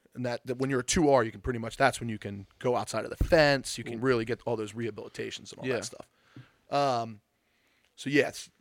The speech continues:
Speaker 1: those programs exist in Pennsylvania. Thank God they do, but they're,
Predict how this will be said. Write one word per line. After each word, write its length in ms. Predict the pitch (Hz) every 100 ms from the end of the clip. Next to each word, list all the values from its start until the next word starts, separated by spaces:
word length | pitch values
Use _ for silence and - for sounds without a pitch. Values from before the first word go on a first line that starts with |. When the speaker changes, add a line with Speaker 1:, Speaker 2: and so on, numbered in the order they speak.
| _
Speaker 1:
those 180 | 170 165
programs 460 | - 170 147 131
exist 440 | 110 - 131 160 -
in 100 | 160
Pennsylvania. 640 | 175 160 170 170 175 180
Thank 220 | 175 120
God 240 | 120 117 110
they 80 | 113
do, 280 | 120 143 139
but 120 | 120
they're, 220 | 120 101